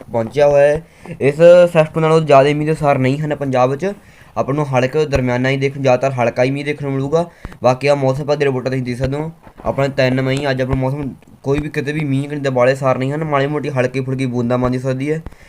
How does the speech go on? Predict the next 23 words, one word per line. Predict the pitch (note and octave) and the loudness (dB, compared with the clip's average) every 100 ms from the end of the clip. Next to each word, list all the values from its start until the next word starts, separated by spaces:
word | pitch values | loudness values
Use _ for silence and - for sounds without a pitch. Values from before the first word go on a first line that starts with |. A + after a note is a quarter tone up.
| - - | -12 -2
ਕੱਲ੍ਹ | C3+ | 0
ਨੂੰ | D#3+ F3+ | 2 2
ਆਪਣਾ | E3+ D#3+ | 2 0
ਥੋੜ੍ਹੇ | D#3 D#3 D3+ | 0 0 0
ਜਿਹੇ | D#3+ | 0
ਮੀਂਹ | D3 D3 | -4 -2
ਦੇ | D#3 | -2
ਅਸਾਰ | D#3 C#3+ | 0 0
ਹਨ, | C#3 B2+ C#3 | 0 -2 -2
ਆਪਣੇ | C3+ D3 F3+ - - - - | -2 -4 -4 -8 -16 -20 -6
ਥੋੜ੍ਹੇ | B2 C3+ | -2 2
ਜਿਹੇ | D3+ C3+ | 2 4
ਹਲਕੇ | B2 B2+ C3+ | 2 2 -2
ਦਰਮਿਆਨੇ | C3 C3 C3 C3+ | 0 0 0 0
ਜਿਹੇ | C#3+ | 0
ਮੀਂਹ | C3 C3+ | -2 -2
ਦੇਖਣ | C3+ C3+ | -2 -2
ਨੂੰ | C3+ | 0
ਮਿਲ | A#2+ | 0
ਸਕਦੇ | B2 C3 | 0 0
ਨੇ | D3 | 0
ਆਪਣੇ। | D3 D3 F3 F3+ - D3 - | 0 0 0 -4 -14 -10 0
ਤੇ | C#3 C#3 | 2 2